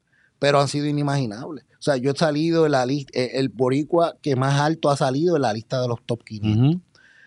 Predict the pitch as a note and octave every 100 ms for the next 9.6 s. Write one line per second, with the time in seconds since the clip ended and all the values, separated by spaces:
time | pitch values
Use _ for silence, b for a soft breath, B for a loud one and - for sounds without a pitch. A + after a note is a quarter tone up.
0 | b b b _ _ _ - D3 D3+ D#3+
1 | D3 F3+ G3+ G#3 G3 F#3+ F#3+ G3 D3+ C#3
2 | C3+ D3 E3+ G3+ G#3 F#3+ E3+ D3 D3 F3+
3 | F3+ D#3 D3 E3+ F3+ D#3+ D3+ C#3+ C3 B2
4 | A2 B2 A#2+ C#3+ A2+ B2 D#3+ F3 D#3+ D3+
5 | B2 A#2+ A2+ A#2 D3 D#3+ D#3+ C#3+ - D3+
6 | E3 D#3 C#3 D3 D3+ D3+ C#3 D3 D3 C#3
7 | D#3 D#3+ D#3 C#3 _ - A#2+ A#2+ A#2+ C#3+
8 | C3 B2 A#2 _ - D3+ D3+ C#3 D3 D3
9 | C#3 C#3+ C#3 D#3 D#3 C#3